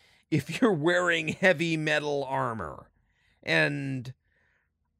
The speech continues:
I don't know, I've never been a horse, but one must imagine that if you're one of these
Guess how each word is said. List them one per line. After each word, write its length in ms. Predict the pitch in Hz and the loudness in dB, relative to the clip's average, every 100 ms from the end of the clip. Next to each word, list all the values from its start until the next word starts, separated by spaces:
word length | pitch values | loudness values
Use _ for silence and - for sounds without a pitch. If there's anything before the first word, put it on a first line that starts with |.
| _ - | _ -6
I 220 | 110 110 | -2 -2
don't 300 | 98 120 117 | -2 -6 -4
know, 440 | 120 170 226 247 226 | -2 0 0 -2 -4
I've 320 | 110 113 92 | -2 -4 -4
never 340 | 113 113 120 | -4 -2 -4
been 460 | 98 123 120 113 113 | 0 0 0 -4 -8
a 160 | 98 104 | -10 -10
horse, 760 | - 151 165 170 - - - _ _ _ - | -8 -6 -6 -8 -10 -10 -14 _ _ _ -2
but 200 | 139 123 | -2 -2
one 300 | 135 131 131 | -6 -4 -4
must 380 | 160 170 - | -4 -6 -6
imagine 760 | 156 135 120 113 113 113 113 101 | -4 -2 -2 -4 -6 -8 -10 -12
that 260 | 110 127 123 | -6 -4 -4
if 240 | 143 135 - | -4 -6 -2
you're 140 | 139 | -2
one 480 | 123 147 151 151 147 | -2 -2 -4 -4 -4
of 260 | 117 127 | -4 -4
these 600 | 110 127 123 123 117 - | -2 -2 -2 -6 -8 -14